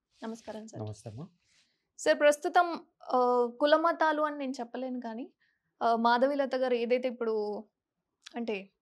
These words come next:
Speaker 1: బీజేపీ పార్టీ నుంచి పోటీ చేస్తున్నారు. So, ఒకవైపు ఎంఐఎం కావచ్చు, లేదా ఇటు బీజేపీ కావచ్చు,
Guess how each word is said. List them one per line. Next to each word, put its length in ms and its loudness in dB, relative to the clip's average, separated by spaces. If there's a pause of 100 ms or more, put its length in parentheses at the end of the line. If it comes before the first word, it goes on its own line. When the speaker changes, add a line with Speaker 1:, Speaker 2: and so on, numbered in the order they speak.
(120)
Speaker 1:
బీజేపీ 360 2
పార్టీ 360 0
నుంచి 240 -8
పోటీ 340 -14
చేస్తున్నారు. 420 -20 (540)
So, 160 -2
ఒకవైపు 720 6
ఎంఐఎం 600 2
కావచ్చు, 520 -4
లేదా 400 4
ఇటు 200 -2
బీజేపీ 460 -4
కావచ్చు, 600 -6